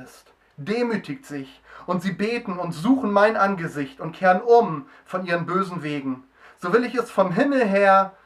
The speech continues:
hören und ihre Sünden vergeben und ihr Land heilen.“ Die Situation, die Situation, die wir anfinden oder vorfinden in diesem Bibeltext aus den Chronikebüchern,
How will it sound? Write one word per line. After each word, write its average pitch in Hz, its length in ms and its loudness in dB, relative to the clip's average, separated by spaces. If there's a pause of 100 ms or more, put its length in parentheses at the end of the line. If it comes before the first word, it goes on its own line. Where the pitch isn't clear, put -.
(260)
hören 185 640 2 (160)
und 165 120 -6
ihre 160 200 -4
Sünden 208 320 -4
vergeben 175 680 -8 (180)
und 175 220 -12
ihr 131 100 -6
Land 156 460 0 (420)
heilen.“ 127 480 -8 (2750)
Die 175 100 -14
Situation, 240 800 0 (720)
die 180 60 -14
Situation, 262 760 2
die 233 180 -8
wir 208 440 2
anfinden 190 880 -2 (160)
oder 160 180 -2
vorfinden 196 600 0
in 170 100 -6
diesem 160 220 -10
Bibeltext 185 680 -8
aus 156 220 -2
den 147 180 -6
Chronikebüchern, 156 1000 -6